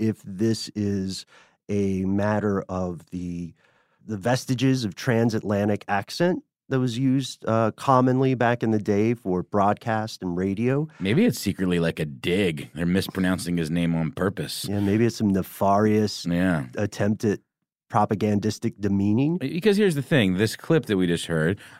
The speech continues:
Speaker 2: um, obviously was, uh, from Khrushchev's tour of the United States in nineteen fifty-nine. Um, and, uh, the, the, you know, he does the, the kind of touristy things you think you might do.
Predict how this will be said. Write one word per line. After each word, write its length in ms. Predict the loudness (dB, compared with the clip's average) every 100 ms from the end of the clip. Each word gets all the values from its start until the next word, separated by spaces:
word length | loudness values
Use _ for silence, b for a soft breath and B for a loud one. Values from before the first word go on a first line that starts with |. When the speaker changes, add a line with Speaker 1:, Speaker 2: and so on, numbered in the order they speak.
| -4
Speaker 2:
um, 380 | 0 0 -2 -2
obviously 560 | -4 -4 -4 -2 0
was, 640 | 0 0 2 2 0 -4 -6
uh, 300 | -4 -4 -6
from 480 | -6 -2 0 0 -4 B B B _ _ -4
Khrushchev's 640 | -2 0 2 2 0 -6 -12
tour 600 | 2 4 6 4 2 0
of 120 | -2
the 60 | 0
United 300 | 2 0 -2
States 500 | -4 0 2 0 -4
in 160 | -2 0
nineteen 420 | -2 -4 -4 -4
fifty-nine. 960 | -4 -6 -6 -4 -2 0 0 -2 -6 -10 B B B _
Um, 680 | -6 -4 -2 -2 -2 -4 -6
and, 920 | -6 -2 -2 -2 -2 -2 -2 -2 -2 -4
uh, 760 | -8 -10 -14 -16 -12 -8 -6
the, 440 | -6 -8 -6 -4 -4
the, 140 | -4
you 120 | -4 -2
know, 140 | 0
he 100 | 0
does 260 | 0 -2 -2
the, 120 | -8
the 140 | -6 -2
kind 180 | 0 0
of 60 |
touristy 440 | 0 2 2 0 -4
things 300 | 0 0 0
you 80 | -2
think 220 | -4 -4
you 60 | -2
might 220 | -2 -2
do. 180 | -2 -2